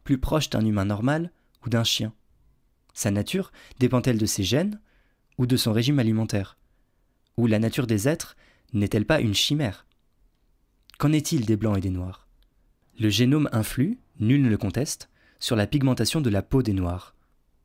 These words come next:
Un grand nombre de noirs vivent dans des régions peu ensoleillées, où cette pigmentation peut entraîner une production insuffisante de vitamine D,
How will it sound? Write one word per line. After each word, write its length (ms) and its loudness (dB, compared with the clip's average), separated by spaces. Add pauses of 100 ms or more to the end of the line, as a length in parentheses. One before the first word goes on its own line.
(140)
Un 140 -8
grand 240 -2
nombre 280 2
de 100 0
noirs 360 -2 (260)
vivent 220 0
dans 140 2
des 100 0
régions 300 0
peu 180 2
ensoleillées, 540 -2 (460)
où 60 -6
cette 220 -4
pigmentation 560 -2
peut 120 0
entraîner 280 0
une 100 0
production 540 -4
insuffisante 720 -4
de 80 -2
vitamine 420 0
D, 200 -4